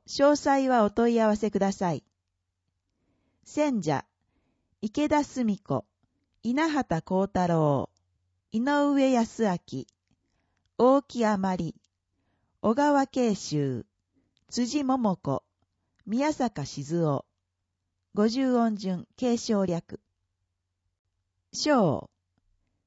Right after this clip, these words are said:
しぐれ記章、芭蕉記念館章、各一人に、賞状及び記念品。作品を一年間館内に掲示。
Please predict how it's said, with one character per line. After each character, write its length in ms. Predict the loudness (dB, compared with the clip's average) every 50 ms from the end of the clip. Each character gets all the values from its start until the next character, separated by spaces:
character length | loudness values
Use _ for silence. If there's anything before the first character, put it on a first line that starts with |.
| _ _ _ _
し 200 | -12 -8 -6 -4
ぐ 140 | 0 0 0
れ 140 | 2 0 -2
記 120 | -4 -8
章、 500 | -8 -4 -2 -2 0 0 -2 -4 -8 -12 _ _ _ _ _ _ -8
芭 140 | -4 -4 -4
蕉 320 | -2 0 0 0 0 0 -2
記 160 | -4 -8 -6
念 260 | -4 -4 -4 -6 -6
館 260 | -4 -2 -2 -2 -2 -4
章、 520 | -4 -4 -4 -2 -2 0 -2 -4 -6 -8 _ _ -8
各 260 | -6 -6 -6 -6 -8
一 240 | -10 -8 -4 -2 -2
人 180 | -2 -2 -4 -8
に、 180 | -8 -12 -14 _ _ _ _ _ _
賞 340 | -6 0 2 2 4 4 2
状 380 | 0 2 2 2 4 4 2 2
及 340 | 0 0 0 0 0 -2 -2
び 160 | -4 -8 -10
記 160 | -10 -10 -6
念 260 | -4 -4 -4 -4 -6
品。 480 | -8 -10 -10 -8 -8 -8 -8 -10 -12 -16 _ _ _ _ _ _ _ _ _ _ _ _ _
作 320 | -4 -4 -4 -2 -2 -2
品 320 | -2 -2 -4 -4 -4 -2
を 60 | -2 -4
一 240 | -4 -6 -8 -6
年 240 | -4 -4 -4 -4 -6
間 260 | -6 -4 -6 -4 -6
館 240 | -6 -4 -2 -2 -2
内 320 | -2 -2 -4 -4 -4 -4 -6
に 160 | -8 -10 -8
掲 260 | -6 -4 -2 -2 -4
示。 240 | -4 -6 -8 -8